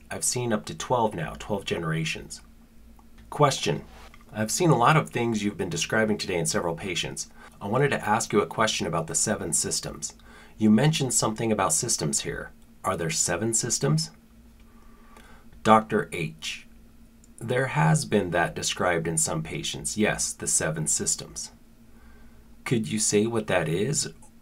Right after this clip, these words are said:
or a little diagram? I don't think we know enough to know what it is, honestly. I think it may have to do with seven Kabbalistic trees. Question. Have you ever had any evidence where any of these people have been tagged,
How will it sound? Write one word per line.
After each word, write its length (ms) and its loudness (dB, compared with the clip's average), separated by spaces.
or 200 0
a 60 -2
little 220 -2
diagram? 800 0
I 120 4
don't 200 4
think 200 2
we 100 2
know 180 6
enough 380 2
to 100 -6
know 220 2
what 200 -2
it 100 -4
is, 160 -2
honestly. 640 -2
I 120 -2
think 220 0
it 80 0
may 120 0
have 160 -2
to 100 0
do 260 4
with 340 2
seven 500 2
Kabbalistic 760 -2
trees. 640 -6
Question. 540 -2
Have 160 -4
you 60 4
ever 140 4
had 180 6
any 220 4
evidence 420 -2
where 160 0
any 200 0
of 100 -4
these 180 -2
people 300 -2
have 100 2
been 160 -2
tagged, 540 0